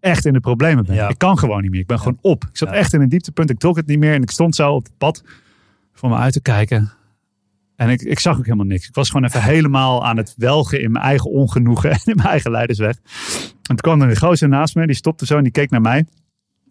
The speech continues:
Speaker 1: En die keek naar waar ik heen kijk. En die zei, "Yeah man, you're right. Sometimes you gotta stop and enjoy the view."
Speaker 2: <laughs>
Speaker 1: Maar ik was helemaal niet, ik was helemaal niet aan het genieten van het uitzicht. En op het moment dat hij dat zei,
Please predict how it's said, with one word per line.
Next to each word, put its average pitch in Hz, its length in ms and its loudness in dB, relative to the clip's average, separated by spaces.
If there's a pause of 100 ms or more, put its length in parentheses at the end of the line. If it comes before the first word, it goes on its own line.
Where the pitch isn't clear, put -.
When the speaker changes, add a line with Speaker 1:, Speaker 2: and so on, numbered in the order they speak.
Speaker 1:
En 127 80 -2
die 113 100 0
keek 160 200 0
naar 135 100 2
waar 113 140 0
ik 98 80 -2
heen 123 160 0
kijk. 131 320 -2 (760)
En 107 120 -2
die 104 80 2
zei, 98 220 2
"Yeah 117 200 2
man, 113 240 2
you're 110 260 2
right. 113 320 -4
Sometimes 120 520 0
you 107 120 -2
gotta 104 160 2
stop 123 260 0
and 104 80 2
enjoy 101 320 2
the 92 80 0
view." 107 260 2 (240)
Speaker 2:
<laughs> - 240 2
Speaker 1:
Maar 175 200 4
ik 151 60 2
was 175 140 4
helemaal 196 380 4
niet, 214 120 2 (640)
ik - 100 0
was 170 100 4
helemaal 202 420 2
niet 208 140 2
aan 180 120 2
het 160 80 2
genieten 208 320 2
van 185 120 2
het 147 100 0
uitzicht. 151 500 0
En 165 340 2
op - 60 -20
het 143 120 -2
moment 180 260 4
dat 196 100 2
hij 165 100 2
dat 151 140 -2
zei, 180 460 0